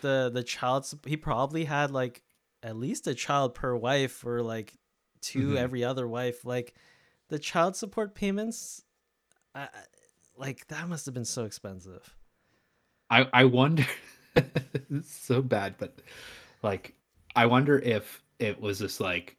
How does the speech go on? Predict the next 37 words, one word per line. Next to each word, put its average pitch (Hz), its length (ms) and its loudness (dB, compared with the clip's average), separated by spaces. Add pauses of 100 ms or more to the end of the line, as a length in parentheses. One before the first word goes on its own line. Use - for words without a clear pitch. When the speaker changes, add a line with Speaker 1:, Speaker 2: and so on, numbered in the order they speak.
Speaker 2:
"You 226 120 6
know 233 80 10
what? 214 240 6
I 202 120 6
don't 190 120 8
even 160 140 2
care 180 480 8 (120)
because 160 580 8 (360)
it's 143 160 -2
like, 156 160 8
what 170 120 10
are 170 40 10
they 175 100 8
gonna 170 160 6
take 170 220 6
from 131 220 4
me? 123 140 4
<laughs> - 40 0
I 147 100 12
got 151 340 4
nothing 156 300 6
else 160 320 2
to 135 100 -2
give." 135 520 -2 (140)
<laughs> 135 720 -2 (2000)
Speaker 1:
Um, 151 520 4 (340)
anyways, 104 840 -6
uh, 147 420 0
a 165 100 0
pioneer 214 800 6
in 151 420 2
rock 143 300 0
and 139 140 -2
roll 131 220 0
and 110 220 -6
rockabilly 107 520 -8
music, 95 560 -12